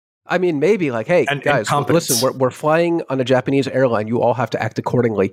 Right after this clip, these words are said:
Speaker 1: Move it or lose it, or we're gonna leave you behind."
Speaker 2: <laughs>
Speaker 1: Maybe.
Speaker 2: Exactly. Maybe. Okay, couple more United things. Well, one more United thing and then
Speaker 1: Wow,
Speaker 2: a,
Speaker 1: it's a lot of
Speaker 2: a
Speaker 1: United.
Speaker 2: soon to be, well,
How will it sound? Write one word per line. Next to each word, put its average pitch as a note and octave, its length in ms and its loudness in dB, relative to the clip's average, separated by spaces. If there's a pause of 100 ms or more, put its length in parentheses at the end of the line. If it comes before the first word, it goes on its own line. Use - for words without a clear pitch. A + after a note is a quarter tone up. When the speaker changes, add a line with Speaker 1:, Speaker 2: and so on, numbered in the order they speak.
(180)
Speaker 1:
Move C3 360 2
it - 220 -6 (160)
or B2 120 0
lose A#2 260 0
it, - 120 -8
or F#2+ 60 0
we're F2+ 120 -2
gonna G2 120 0
leave G#2+ 180 -2
you G#2 80 0
behind." - 460 -8 (200)
Speaker 2:
<laughs> - 200 -2
Speaker 1:
Maybe. G#3 300 2
Speaker 2:
Exactly. - 640 -4 (100)
Maybe. G3+ 520 -2 (1040)
Okay, G#3+ 220 0
couple C4 300 -4
more B3+ 120 0
United G#3 360 0
things. C#3 280 -4
Well, D3 200 0
one F3 180 0
more F#3+ 160 0
United E3 320 0
thing D3+ 160 0
and C3 80 0
then C3 120 0
Speaker 1:
Wow, B2 180 0
Speaker 2:
a, A#2+ 140 4
Speaker 1:
it's A#2+ 100 0
a - 20 -2
lot C#3 140 0
of A#2 60 4
Speaker 2:
a - 20 4
Speaker 1:
United. A2 440 0
Speaker 2:
soon F3+ 420 2
to F3 120 -2
be, C#3 160 -4
well, G3 300 0